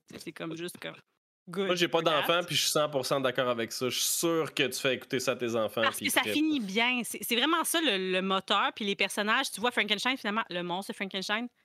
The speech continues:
Speaker 1: il, il est gentil, il est dans bonne team, finalement. Puis Phoebe, en plus, nous, on a deux filles. Puis c'est comme une petite fille qui sauve le, le truc. Mais tu sais, c'est boiteux l'affaire de comme, « Oh mon Dieu, on a donc besoin d'une vierge. » Là, on est comme, euh, « Sont toutes vierges, clairement.
Speaker 2: <laughs>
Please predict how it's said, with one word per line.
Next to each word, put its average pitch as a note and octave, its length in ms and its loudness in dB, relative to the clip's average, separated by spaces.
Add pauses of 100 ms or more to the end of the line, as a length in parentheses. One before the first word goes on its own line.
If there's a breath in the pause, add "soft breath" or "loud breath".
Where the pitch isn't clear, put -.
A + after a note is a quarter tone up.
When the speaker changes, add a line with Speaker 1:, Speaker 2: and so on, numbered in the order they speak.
(840)
Speaker 1:
il, F#3+ 200 -12
il F3+ 280 -8
est F#3+ 40 0
gentil, F3 380 -2
il A3 40 -4
est F#3+ 40 -6
dans E3 140 -4
bonne E3+ 220 -4
team, G#3 220 -6
finalement. F#3 380 -2
Puis - 180 -6
Phoebe, G3+ 180 -4
en G#3 60 2
plus, A3+ 180 -4
nous, A3+ 200 0
on A3+ 100 2
a F#3 80 0
deux G3 160 -2
filles. G#3 300 -2 (520)
Puis G3 140 -14
c'est G3+ 100 -8
comme F#3+ 200 -2
une F#3+ 80 -4
petite - 180 -12
fille G#3 180 -4
qui - 100 -18
sauve F#3 300 -8
le, E3 220 -6
le F3 160 -8
truc. - 220 -8 (460 loud breath)
Mais A#3+ 120 2
tu - 100 -2
sais, A4+ 60 0
c'est C#4 120 2
boiteux A3+ 360 2
l'affaire G#3+ 360 4
de G3+ 80 0
comme, « F#3+ 280 -2
Oh G#3+ 100 4
mon G#3+ 200 2
Dieu, G3 100 0
on A3+ 80 0
a G3 60 0
donc G#3 180 0
besoin G3 280 0
d'une F#3+ 200 -2
vierge. » F#3+ 340 0
Là, F3+ 80 -2
on F3 100 -4
est E3+ 60 -10
comme, F#3 260 -8
euh, « E3 200 -8 (320)
Sont C4 280 2
toutes D4 240 2
vierges, B3 460 2
clairement. A#3+ 640 2
Speaker 2:
<laughs> - 120 -2